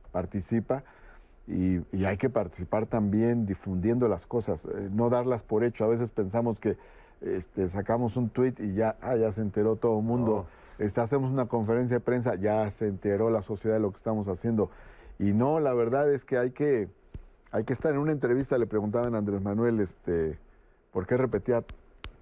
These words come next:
Speaker 1: en todos
Speaker 2: Sí, sí,
Speaker 1: lados
Speaker 2: sí.
Speaker 1: lo mismo. Dice, "Bueno, es que para que una idea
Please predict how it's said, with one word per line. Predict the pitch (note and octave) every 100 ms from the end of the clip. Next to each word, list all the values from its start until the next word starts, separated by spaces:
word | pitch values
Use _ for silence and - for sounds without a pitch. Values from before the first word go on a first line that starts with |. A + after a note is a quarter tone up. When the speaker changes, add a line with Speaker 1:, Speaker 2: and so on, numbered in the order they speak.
| -
Speaker 1:
en | F#2 F2 - -
todos | A#2+ B2+
Speaker 2:
Sí, |
sí, | A#2
Speaker 1:
lados | A#2+ A#2+
Speaker 2:
sí. | G2+
Speaker 1:
lo | G2
mismo. | G#2+ A#2 G#2+ - - - - - -
Dice, | G#2 A#2
"Bueno, | B2+ D#3 B2 - -
es | A#2
que | B2 A#2 - - -
para | A2 G#2
que | F#2 A2+
una | A2 A2 B2+ B2
idea | A#2 A#2+ A#2 G#2+ F2+